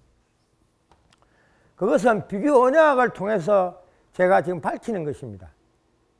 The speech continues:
거룩한 아버지 치우. 특히 태국 가면 치앙마이가 있습니다.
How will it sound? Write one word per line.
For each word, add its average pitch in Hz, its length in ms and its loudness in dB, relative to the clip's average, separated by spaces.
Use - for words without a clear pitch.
거룩한 269 760 -2
아버지 226 480 -2
치우. 202 500 -4
특히 302 760 0
태국 339 400 0
가면 214 440 0
치앙마이가 339 760 2
있습니다. 165 500 -8